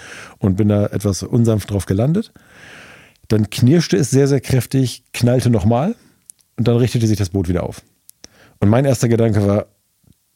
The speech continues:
„Du bist so ein Vollidiot, du hast verschlafen und bist auf die Insel getrieben.“ Das war mein erster Gedanke. Im Schlaf hat man einfach kein Zeitgefühl, das weiß jeder.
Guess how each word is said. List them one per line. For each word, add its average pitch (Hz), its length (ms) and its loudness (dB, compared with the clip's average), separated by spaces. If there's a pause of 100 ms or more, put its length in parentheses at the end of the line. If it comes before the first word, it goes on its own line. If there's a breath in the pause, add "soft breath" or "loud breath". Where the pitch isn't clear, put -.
(120)
„Du 92 140 -4
bist 78 220 -4
so 80 100 -4
ein 82 100 -2
Vollidiot, 85 640 -4
du 90 60 0
hast 85 140 -4
verschlafen 101 480 -4
und 82 80 -2
bist 95 120 -8
auf 90 80 -6
die 90 100 -6
Insel 85 180 -4
getrieben.“ 95 360 -12 (1040 loud breath)
Das 104 160 0
war 113 80 2
mein 107 100 2
erster 101 200 0
Gedanke. 95 280 -2
Im 85 100 -4
Schlaf 104 280 -2
hat 104 100 -2
man 92 80 -2
einfach 92 180 -4
kein 92 140 -2
Zeitgefühl, 107 460 -2
das 92 240 -4
weiß 92 260 -2
jeder. 120 240 -2